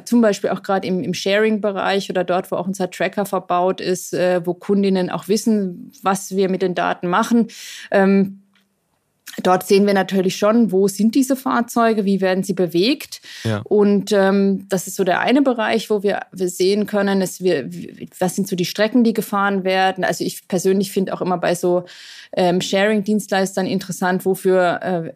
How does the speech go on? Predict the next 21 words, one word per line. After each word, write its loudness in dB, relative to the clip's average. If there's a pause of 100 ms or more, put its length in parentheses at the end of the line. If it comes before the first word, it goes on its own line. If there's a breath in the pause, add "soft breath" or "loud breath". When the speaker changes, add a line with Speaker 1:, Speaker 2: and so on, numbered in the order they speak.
Speaker 1:
wird -2
es -4
genutzt. 0
Ähm, -2 (380)
manchmal 0
sind 0
ja 2
auch -4
interessante 0
Erkenntnisse 0
dabei. 0
Ähm, -2
Speaker 2:
Zum -2
Beispiel? 0
Speaker 1:
wie 0
zum -2
Beispiel, -2 (160)
<laughs> -20
zum -2
Beispiel, 0 (520 loud breath)
ähm, 2